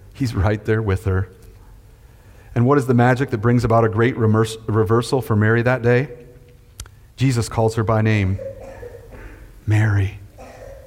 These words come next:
At the point where she hears her name on the voice of her master,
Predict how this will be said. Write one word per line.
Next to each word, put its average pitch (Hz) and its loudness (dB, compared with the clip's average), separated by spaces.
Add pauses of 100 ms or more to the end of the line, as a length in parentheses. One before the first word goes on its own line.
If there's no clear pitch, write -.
(1160)
At - -6
the 110 -2
point 120 0
where 101 2
she - -4
hears 120 2 (200)
her 127 0
name 95 2
on 101 0
the 95 2
voice 107 0
of - -8
her 120 0
master, 92 -4